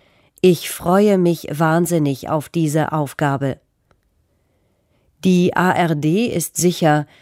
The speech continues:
dass sie ihren Job gut machen wird. Batschik hat vor kurzem auch Spiele bei der Fußball-Weltmeisterschaft der Frauen kommentiert.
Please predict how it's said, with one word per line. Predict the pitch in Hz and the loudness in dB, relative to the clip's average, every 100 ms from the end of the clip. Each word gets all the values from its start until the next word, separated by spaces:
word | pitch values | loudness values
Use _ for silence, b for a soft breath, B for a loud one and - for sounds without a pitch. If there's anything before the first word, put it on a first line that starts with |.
| b b | b b
dass | 170 165 - | 0 0 0
sie | 185 | -2
ihren | 190 190 202 190 | 0 0 0 0
Job | 180 175 - | 0 -2 -4
gut | - 214 - | -6 -6 -2
machen | 160 147 156 143 | -2 0 -2 -2
wird. | 143 139 135 - _ _ _ _ _ _ | -2 -4 -4 -14 _ _ _ _ _ _
Batschik | 165 156 - - 208 247 - | 0 0 -2 0 0 0 -2
hat | 190 - | -4 -4
vor | - 160 | -4 -4
kurzem | - 175 170 - 165 165 165 _ | -2 -2 -2 0 0 0 -4 _
auch | 156 165 202 | 0 0 0
Spiele | - - 208 226 240 220 | -10 -6 -4 0 0 0
bei | 170 165 | 0 0
der | 170 170 | -2 -4
Fußball-Weltmeisterschaft | - 214 - 175 170 160 147 147 151 147 139 147 143 160 147 - | -6 -6 -4 -2 0 2 0 0 -2 -2 -2 -6 -4 -4 -4 -4
der | 160 156 | -4 -4
Frauen | - 160 185 165 147 | -2 0 2 0 -2
kommentiert. | 147 135 135 - 143 135 - | -4 -2 -4 -4 -4 -4 -8